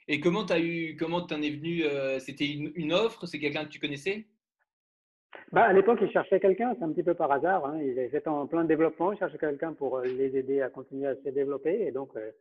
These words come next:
Speaker 2: moi, je voulais aller vers le sud de, de Paris, donc ça tombait bien, quoi, voilà.
Speaker 1: Ça se tombait bien. Et t'es allé du coup à Rome, c'est ça ?
Speaker 2: À Rome, en Italie, ouais, c'est ça.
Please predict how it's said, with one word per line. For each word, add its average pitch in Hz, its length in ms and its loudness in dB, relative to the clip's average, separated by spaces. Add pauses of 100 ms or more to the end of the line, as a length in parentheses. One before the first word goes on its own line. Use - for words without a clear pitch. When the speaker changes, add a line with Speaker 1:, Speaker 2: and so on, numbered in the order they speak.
(420)
Speaker 2:
moi, 151 160 4
je 123 60 -4
voulais 143 200 4
aller 147 160 4
vers 139 160 2
le 147 220 2
sud 170 160 0
de, 127 300 -4
de 135 100 -2
Paris, 139 360 -4
donc 135 200 -12
ça 117 80 -14
tombait 117 240 -12
bien, 127 200 -6 (100)
quoi, 127 100 -20
voilà. 123 160 -16 (380)
Speaker 1:
Ça - 140 -12
se 139 80 -16
tombait 131 200 -6
bien. 160 240 0
Et 147 140 -2
t'es 147 120 2
allé 147 140 2
du 147 120 -6
coup 180 220 -4
à 160 100 2
Rome, 139 280 0
c'est 127 120 -18
ça ? 165 260 -2 (600)
Speaker 2:
À 165 120 4
Rome, 170 180 2
en 156 100 -2
Italie, 135 340 -4
ouais, 120 240 -8
c'est 147 120 -12
ça. - 120 -16